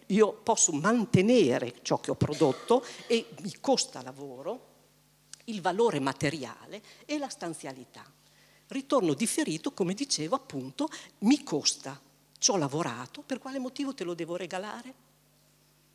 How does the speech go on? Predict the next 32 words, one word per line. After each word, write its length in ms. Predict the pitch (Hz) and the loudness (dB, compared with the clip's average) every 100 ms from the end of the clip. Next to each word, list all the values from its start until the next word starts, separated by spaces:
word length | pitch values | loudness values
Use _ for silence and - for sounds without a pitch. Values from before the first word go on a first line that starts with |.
| _ _ - | _ _ -20
Assolutamente 600 | - - 107 - - 147 - | -16 -16 -16 -20 -18 -8 -8
no. 140 | - - _ _ _ _ _ | -8 -16 _ _ _ _ _
Questo, 320 | - 311 - | -12 -10 -8
fra 180 | 311 220 | -6 -2
l'altro, 380 | 226 151 151 262 | -2 -2 -2 -4
ha 60 | 190 | -6
determinato 580 | 185 214 240 233 160 | -4 -4 -2 -4 -6
dei 180 | 139 147 | -6 -6
grandi 440 | 147 294 320 160 127 | 0 2 2 0 -4
cambiamenti 640 | 151 143 139 139 135 143 | -6 -6 -6 -8 -10 -10
nelle 200 | 123 123 | -12 -10
società, 480 | - 120 - - 123 - - - | -12 -12 -16 -14 -18 -18 -20 -8
perché 500 | 247 240 202 147 - | -2 0 0 -4 -6
se 280 | - - 311 | -6 -2 -2
all'inizio 720 | - 185 185 214 208 - - 139 | 0 -2 2 2 2 -2 -6 -8
delle 220 | 151 175 | -6 -8
società 560 | - 165 160 - 160 - - - | -10 -12 -12 -4 -4 -4 -16 -8
erano 340 | 226 247 185 | -2 -2 -2
le 120 | 147 151 | -6 -6
femmine 560 | - 269 190 139 127 | 0 0 2 -2 -6
che 120 | - | -6
in 80 | 175 | -4
un 100 | 175 | -4
qualche 300 | 170 175 - | -6 -10 -6
modo 340 | 156 180 185 143 | -2 0 0 -4
vicino 440 | 135 - 196 185 | -6 -6 -4 -4
all'accampamento 920 | 139 139 151 151 147 156 175 190 202 | -4 -6 -10 -8 -8 -2 -2 -2 -4
mettevano 540 | 165 135 165 165 135 | -4 -6 -6 -6 -4
i 40 | 139 | -2
semi 420 | - 175 185 156 | 0 0 -2 -2
e 60 | 143 | -6
raccoglievano, 800 | 151 - 170 165 113 120 147 | -8 -4 -4 -2 -6 -8 -12